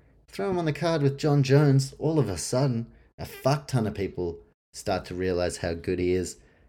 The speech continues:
Uh, and this, another kinda opportunity for the U F C to have a huge moment. Everyone's watching. Jon Jones is coming back.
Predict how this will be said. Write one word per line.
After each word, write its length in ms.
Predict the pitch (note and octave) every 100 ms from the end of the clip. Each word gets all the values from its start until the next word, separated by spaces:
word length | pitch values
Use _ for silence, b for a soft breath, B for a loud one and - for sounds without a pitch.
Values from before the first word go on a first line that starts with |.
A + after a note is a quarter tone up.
| b
Uh, 240 | - G#2+ G#2+
and 220 | B2+ A#2+
this, 300 | C#3 G#3 - - _ _ _
another 500 | A2 A2+ B2 C#3+ C#3
kinda 300 | C3+ C#3 A#2+
opportunity 760 | A2 - - B2 C3+ G#2 F#2+ - b b _ _
for 80 | G#2+
the 60 |
U 120 | A2 A2+
F 80 |
C 240 | G#2+ A#2+ G#2
to 100 | G2+
have 120 | F2+
a 20 |
huge 380 | E2 A#2 A2 G2+
moment. 420 | G2 A2+ G2+ C#2 b b b -
Everyone's 480 | A2 C#3 E3+ E3+
watching. 560 | E3+ F3+ - C#3+ - - -
Jon 340 | A2+ B2+ F3
Jones 360 | D3+ E3 F3 D#3
is 120 | C#3
coming 320 | C#3 A2+ G2
back. 260 | E2+ D#2